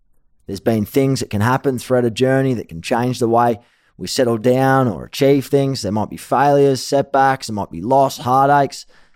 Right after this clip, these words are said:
The list goes on. However, I do wanna make it really clear, and it's important to note that comparing yourself to other people is kind of like a common human tendency.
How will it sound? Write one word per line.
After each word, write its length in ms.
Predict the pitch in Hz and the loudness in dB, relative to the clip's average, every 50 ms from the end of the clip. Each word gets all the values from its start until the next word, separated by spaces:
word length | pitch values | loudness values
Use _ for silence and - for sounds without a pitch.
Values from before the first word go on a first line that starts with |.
| _ _ _ _ _ | _ _ _ _ _
The 140 | - 131 131 | -4 -2 0
list 260 | 139 160 180 175 - - | 2 2 2 2 2 2
goes 220 | 160 131 113 - | 2 2 4 2
on. 240 | 123 120 107 85 - - _ _ _ _ _ _ _ _ _ _ _ _ | 2 0 -2 -2 -6 -12 _ _ _ _ _ _ _ _ _ _ _ _
However, 440 | _ 120 127 143 151 151 135 139 - - | _ -6 -2 0 2 2 2 2 2 0
I 80 | 120 127 | 0 -2
do 240 | 107 92 151 160 175 | 0 0 0 2 2
wanna 180 | 180 170 160 | 2 0 0
make 240 | 151 143 139 135 - | -2 -2 -2 -2 -4
it 80 | - - | -4 0
really 240 | 127 131 123 113 | 2 2 2 2
clear, 300 | 110 - - 120 117 117 | 0 0 0 0 0 0
and 80 | 110 104 | 0 -2
it's 120 | - - | -4 -6
important 460 | 113 107 - - 135 143 131 101 113 117 | -8 -8 -4 0 2 2 2 2 0 0
to 60 | 113 | -2
note 160 | 110 104 - | -2 -2 -4
that 260 | 104 98 - _ _ | -8 -10 -10 _ _
comparing 540 | - 123 110 101 131 143 139 147 139 131 117 | -12 -12 -8 -2 0 2 2 2 2 0 0
yourself 560 | 98 - - - 120 104 123 143 - - _ _ _ _ _ - | -2 -2 0 2 2 2 2 0 -4 -12 _ _ _ _ _ -12
to 100 | - - | -4 -2
other 160 | 110 113 107 | -2 -2 -2
people 380 | - - 123 113 113 - 107 113 | -2 -2 0 -2 0 -2 -2 -4
is 100 | 117 - | -4 -4
kind 320 | - - 135 139 143 151 | -4 -4 -2 0 2 0
of 100 | 151 117 | 0 0
like 200 | 117 113 117 113 | 0 0 0 -2
a 80 | 113 98 | -4 -6
common 400 | - - 143 131 123 131 120 104 | -6 -4 -4 -2 -2 -2 -2 -2
human 340 | 101 120 117 113 107 98 95 | -2 -2 -2 -2 -2 -4 -4
tendency. 600 | - 113 110 120 117 - - 151 170 190 - | -4 -2 -2 -2 -4 -4 -4 -4 -4 -4 -6